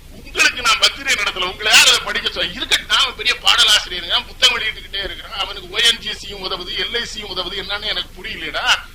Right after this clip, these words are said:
தப்பா எழுதுறான். அது நாயுடு குலத்துல பிறந்த ஒரு பையன் ராமகாதையை தப்பா எழுதுறானே, எப்படிடா நியாயம்னு கேட்டேன். "விட்டுருங்க நாச்சிங்கிறான்." விஸ்வாமித்திரர் வந்து ராமனை லட்சுமணனை கூட்டு போய் மகிஷாசுர மர்த்தினியை வதம் செய்தார்னு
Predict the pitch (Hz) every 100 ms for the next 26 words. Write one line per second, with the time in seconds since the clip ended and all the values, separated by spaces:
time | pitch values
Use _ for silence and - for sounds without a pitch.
0 | - - - 160 - 285 285 240 202 170
1 | 240 220 233 - 131 180 262 277 277 269
2 | 254 233 226 214 208 202 196 185 190 202
3 | 254 233 190 - - - 196 226 196 185
4 | 180 156 175 233 214 180 165 180 214 202
5 | 190 196 156 160 165 175 151 147 139 131
6 | - 226 170 156 160 139 - - - -
7 | - - - - - - - 147 - 262
8 | 277 254 254 254 247 214 202 269 214 220
9 | 247 254 262 214 - 233 240 214 - -
10 | 175 247 262 262 277 247 262 226 - 220
11 | 262 233 262 277 247 240 240 233